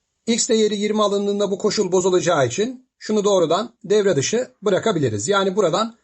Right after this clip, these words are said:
tek bir çözüm geliyor ve burası için de x artı y yirmi iki oluyor diyebiliriz. Gelelim ikinci duruma. X büyük eşit on ama y küçük on olsun.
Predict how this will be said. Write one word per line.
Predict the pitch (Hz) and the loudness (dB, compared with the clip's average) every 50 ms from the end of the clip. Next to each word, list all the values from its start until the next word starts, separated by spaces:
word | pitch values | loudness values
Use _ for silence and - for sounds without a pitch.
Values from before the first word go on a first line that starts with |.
| _ _ _ - | _ _ _ -4
tek | 220 247 220 - | -4 -4 -2 -2
bir | 190 170 - | -4 -2 0
çözüm | - 156 135 143 139 123 | 0 0 0 0 0 0
geliyor | 123 120 113 123 165 208 240 - - _ _ _ _ _ | 0 0 2 2 2 0 0 -2 -8 _ _ _ _ _
ve | 185 190 | -2 0
burası | 202 220 226 220 233 | 2 2 0 0 -2
için | 208 - 208 196 | -2 0 2 2
de | 202 | 2
x | 214 - - | 2 0 2
artı | 202 170 151 135 - | 2 2 2 0 0
y | 127 120 127 160 208 240 233 - _ _ _ _ | 0 0 2 2 0 -2 -4 -12 _ _ _ _
yirmi | 202 214 233 226 202 190 185 | -2 0 2 2 4 2 2
iki | 180 - 180 | 2 2 0
oluyor | 160 147 147 147 180 202 220 226 - _ _ _ | 2 2 2 2 2 2 0 0 -4 _ _ _
diyebiliriz. | 185 180 196 196 165 151 139 127 127 123 120 120 120 117 - - - _ _ _ _ _ _ _ _ _ _ _ | 0 2 2 2 2 0 0 2 2 2 2 2 0 -2 -4 -6 -8 _ _ _ _ _ _ _ _ _ _ _
Gelelim | - 208 226 247 247 233 | -2 0 2 2 0 0
ikinci | 226 214 233 233 214 214 208 | -2 -2 0 0 0 0 0
duruma. | 196 156 131 120 120 170 226 - - _ _ _ _ _ _ _ _ _ _ | 0 0 2 0 0 -2 -4 -8 -12 _ _ _ _ _ _ _ _ _ _
X | 240 240 226 - - | -6 -4 -4 -4 -2
büyük | 214 220 226 233 226 | 0 0 0 0 0
eşit | 220 180 - 214 - - | -2 -2 -2 -6 -2 0
on | 185 202 233 277 - - | 0 0 2 -2 -4 -4
ama | 208 214 233 247 | -4 -2 -2 0
y | 214 214 233 247 247 | 0 2 2 2 0
küçük | 240 - 202 - - 160 139 - - | 0 -4 -8 -6 -6 -6 -6 -6 -4
on | 160 143 135 | -2 -2 0
olsun. | 123 110 107 - - 196 269 285 - _ | 0 0 -2 -2 -2 -2 -4 -4 -8 _